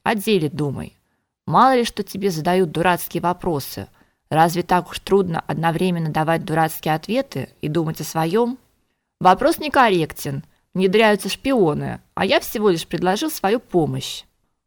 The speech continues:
Ох, надо было иначе выразиться. Да, легко вам говорить: "Вставай". Сами бы попробовали.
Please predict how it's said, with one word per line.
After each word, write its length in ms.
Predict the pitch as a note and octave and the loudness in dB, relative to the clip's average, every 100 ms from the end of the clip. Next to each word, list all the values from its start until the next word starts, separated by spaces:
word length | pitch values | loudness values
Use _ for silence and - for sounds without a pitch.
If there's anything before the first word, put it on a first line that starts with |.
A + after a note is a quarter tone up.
| _ | _
Ох, 760 | - F3+ F3 E3 D#3 D3 - - _ | 0 2 4 2 0 -2 -10 -20 _
надо 240 | D#3+ D#3+ D3 | -4 -4 -2
было 280 | E3 D#3+ | -2 0
иначе 400 | E3 E3 C#3+ - | 0 -2 -2 -6
выразиться. 760 | C#3+ D#3 C#3 C3 C3+ - - D#3 _ _ _ _ - | -2 -2 -2 -6 -10 -12 -10 -12 _ _ _ _ -2
Да, 560 | F#3 F3+ E3+ D#3+ D#3+ - | 2 4 4 0 -4 -4
легко 340 | G3 - G#3+ | -4 2 4
вам 180 | F#3+ F#3+ | 4 4
говорить: 320 | G3 G3+ F3+ | 2 0 0
"Вставай". 580 | - - E3+ D#3+ D3 F3+ _ _ _ _ | -4 -2 -2 0 -4 -6 _ _ _ _
Сами 360 | - B3 F#3+ C3+ | 2 4 4 0
бы 60 | |
попробовали. 800 | - E3+ G3+ F#3 - - B2+ G#2 | -2 -2 0 -2 -2 -8 -8 -10